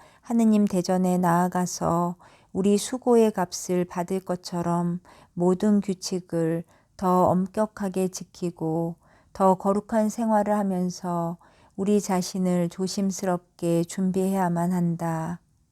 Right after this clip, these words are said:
만일 이 복된 때가 미루어지거든 우리가 아직도 완전하게 준비하지 못했으며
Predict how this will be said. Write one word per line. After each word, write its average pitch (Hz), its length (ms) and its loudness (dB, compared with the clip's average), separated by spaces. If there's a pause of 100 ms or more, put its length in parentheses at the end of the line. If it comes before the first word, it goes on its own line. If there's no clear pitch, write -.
(1800)
만일 196 580 4
이 202 180 2
복된 208 580 -2
때가 180 720 0
미루어지거든 170 1300 0 (260)
우리가 196 380 2
아직도 180 480 0
완전하게 190 680 0
준비하지 185 680 -2
못했으며 170 1040 -4